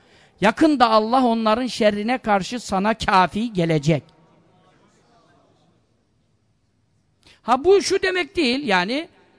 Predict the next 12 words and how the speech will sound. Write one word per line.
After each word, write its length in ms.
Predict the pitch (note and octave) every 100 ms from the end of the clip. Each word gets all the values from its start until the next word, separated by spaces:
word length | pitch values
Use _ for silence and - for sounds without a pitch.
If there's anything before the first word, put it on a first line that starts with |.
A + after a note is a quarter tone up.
| _
belli 300 | F#3+ F4 F#4
olmaz. 480 | D4 A3+ G#3 D4 - - _ -
Ölsek 420 | C#4+ F#4+ G#4 G4
de 60 | D#4
kalsak 440 | C4+ A#3+ A3+ G3
da 60 | F#3+
gelecek. 440 | E3+ D#3 C3+ D#3+ - _ _ _ _ _ _ _ _ _ _ -
Yani 320 | A3+ G#3+ D#3 _ _ G#3+
bizi 180 | B3+
öldürseler 580 | D#4+ D#4 D4 D#4 E4+ E4+
de 140 | D4 A3
davayı 560 | B3+ C4+ C#4 E4+ F#4